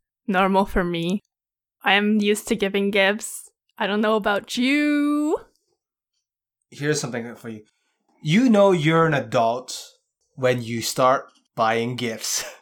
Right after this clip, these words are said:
Speaker 2: <laughs>
Speaker 1: Bruh. I'm already an adult. Maybe that's you. That's all
Speaker 2: Maybe
Speaker 1: you.
Speaker 2: I'm still a kid at heart for not doing what you're doing for Mother's Day. But then I know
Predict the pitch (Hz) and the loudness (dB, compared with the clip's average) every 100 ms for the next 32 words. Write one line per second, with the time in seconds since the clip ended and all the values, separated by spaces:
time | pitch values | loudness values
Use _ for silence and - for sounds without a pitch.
0 | _ _ - 214 247 226 - - - - | _ _ -2 4 8 8 6 -2 -14 -20
1 | - _ _ _ - 262 302 415 269 269 | -20 _ _ _ 2 4 6 6 6 4
2 | 311 285 240 226 226 208 226 254 349 285 | 4 4 6 6 6 6 4 4 6 4
3 | 208 247 - 254 226 262 247 208 202 _ | 4 4 2 2 8 8 8 4 0 _
4 | 240 277 - 226 220 208 - 202 202 190 | 2 4 6 6 6 6 4 4 4 2
5 | 208 208 156 - 170 147 113 120 127 147 | 4 4 4 2 2 2 0 -2 0 0
6 | - _ _ _ _ _ _ - 123 120 | -2 _ _ _ _ _ _ -6 -2 0
7 | 117 131 131 - _ _ - 127 139 135 | -2 -4 -4 -8 _ _ -14 -4 -2 -2
8 | 131 131 127 117 120 123 131 113 117 123 | -2 -4 -6 -8 -8 -6 -8 -8 -8 -8
9 | 110 127 127 160 _ _ _ _ _ _ | -6 -4 -4 -6 _ _ _ _ _ _
10 | - 131 135 131 117 _ _ - 147 196 | -8 -4 -2 -4 -6 _ _ -2 0 2
11 | 175 175 170 | 4 4 2